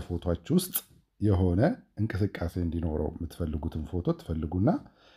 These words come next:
ጀስት ከዛ ውስጥ፣ እ፣ እኔ ይሄኛውን መርጠዋለሁ። ኦኬ፣ ከመረጥኩት በኋላ ያው እንደምታዩት ፎቶ ምንም አይነት እንቅስቃሴ የለውም። This is ኦኬ። አሁን፣ እም፣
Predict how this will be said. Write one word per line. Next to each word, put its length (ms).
ጀስት 240
ከዛ 300
ውስጥ፣ 240
እ፣ 80
እኔ 140
ይሄኛውን 440
መርጠዋለሁ። 580
ኦኬ፣ 160
ከመረጥኩት 560
በኋላ 240
ያው 120
እንደምታዩት 600
ፎቶ 320
ምንም 260
አይነት 260
እንቅስቃሴ 640
የለውም። 460
This 220
is 160
ኦኬ። 160
አሁን፣ 260
እም፣ 240